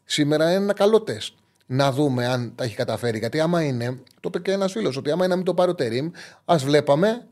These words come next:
τον Παναθηναϊκό με τον Γιωβάνοβιτς. Να δούμε πού θα έφτανε, ρε παιδί μου, και να αξιολογούταν δίκαια και να μην λέμε τώρα και εικασίες. Λοιπόν,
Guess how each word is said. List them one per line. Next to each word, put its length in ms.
τον 160
Παναθηναϊκό 520
με 80
τον 100
Γιωβάνοβιτς. 640
Να 200
δούμε 220
πού 160
θα 140
έφτανε, 340
ρε 80
παιδί 180
μου, 160
και 120
να 80
αξιολογούταν 640
δίκαια 320
και 100
να 100
μην 120
λέμε 200
τώρα 200
και 100
εικασίες. 560
Λοιπόν, 380